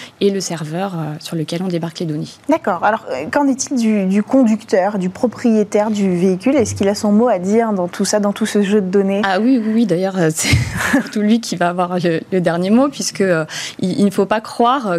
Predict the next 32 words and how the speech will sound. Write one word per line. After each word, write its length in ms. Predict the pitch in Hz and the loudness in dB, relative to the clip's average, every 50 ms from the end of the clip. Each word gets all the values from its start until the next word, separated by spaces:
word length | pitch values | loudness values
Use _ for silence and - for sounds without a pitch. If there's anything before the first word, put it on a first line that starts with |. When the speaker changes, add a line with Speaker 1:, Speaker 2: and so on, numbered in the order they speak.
| 165 - | -4 -4
Speaker 1:
que, 140 | - - | 0 2
euh, 520 | 220 233 233 202 175 170 170 165 165 165 170 | 4 4 4 4 4 2 2 2 0 0 -2
les 380 | 170 165 - 165 165 175 180 165 | -2 -2 -2 -2 0 0 -2 -2
fournisseurs 420 | - - 208 220 208 - 208 196 190 | 0 2 4 4 4 2 -2 -2 -2
de 140 | 190 185 | -4 -4
services, 600 | 180 - - 180 190 185 196 202 214 214 214 - | -2 0 0 0 0 0 0 0 0 0 0 0
euh, 180 | 180 160 156 156 - | 0 0 0 -2 -2
ou, 300 | - 190 208 208 208 202 | -2 0 0 2 2 2
euh, 340 | 175 160 160 156 156 156 156 - | 2 2 0 -2 -2 -4 -2 -2
ou 80 | 165 196 | 0 0
le 100 | 190 180 | 0 0
constructeur, 540 | 180 180 - - 170 - - 208 220 226 208 | -2 -4 -4 -6 -6 -2 0 2 2 2 0
euh, 140 | 175 160 160 160 | -4 -4 -6 -4
peuvent, 200 | - 196 196 196 | -2 -2 -2 0
euh, 160 | 190 170 165 156 | 0 -2 -2 -2
comme 180 | - 160 160 | -2 -4 -2
ça 120 | 160 196 196 | -2 -2 -2
venir 240 | 180 180 175 185 | 0 -2 -2 -2
se 80 | 170 180 | -4 -6
servir 360 | 170 - 156 160 180 190 190 | -4 -4 -4 -2 0 -2 -2
dans 100 | 175 160 | -2 -2
les 260 | 165 160 156 160 165 165 | -4 -4 -4 -4 -4 -2
véhicules 440 | 165 175 180 160 - - 247 262 254 - - - - | -2 0 -2 -2 0 0 0 0 0 -2 -8 -10 -4
et 80 | - 185 | -4 0
remonter 340 | 170 190 180 175 170 - 233 | 2 2 2 2 2 2 2
n'importe 300 | 214 190 - 185 190 - | 2 0 -2 -6 -6 -2
quelle 160 | - 185 180 | -2 -2 0
donnée. 220 | 170 175 165 147 - - - - - - | 0 -2 -2 -4 -4 -8 -12 -14 -14 -6
En 160 | - - 175 | -2 -2 -2
fait, 400 | 175 - 226 233 269 254 - 208 - - | 0 2 2 2 2 0 -4 -6 -4 -2
euh, 560 | - 170 165 160 156 156 147 - - - - - - - - | 0 2 2 2 0 0 -2 -2 -4 -4 -6 -6 -8 -10 -10
les, 480 | - - - 185 196 190 180 156 113 - | -6 -2 0 2 2 2 2 2 0 -2